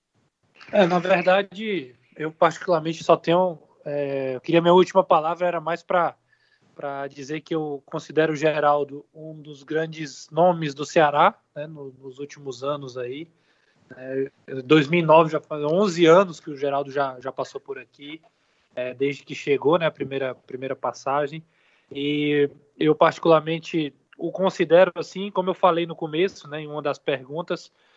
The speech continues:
sobre a questão da representatividade, né? O Geraldo vinha de uma Série A, vinha do Náutico, vinha bem, né? Não chegou aqui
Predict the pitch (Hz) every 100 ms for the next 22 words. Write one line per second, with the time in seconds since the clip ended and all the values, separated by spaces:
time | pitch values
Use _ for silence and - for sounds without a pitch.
0 | _ - - 147 151 156 156 - 156 156
1 | 151 175 190 170 180 185 - 175 175 147
2 | 131 120 123 139 139 139 147 143 127 139
3 | 151 143 143 147 - 151 151 147 160 185
4 | - _ _ _ _ _ _ _ _ _
5 | - 147 143 143 147 160 175 - - 147
6 | 135 160 147 143 156 175 185 180 - 143
7 | 151 147 156 151 147 - 165 156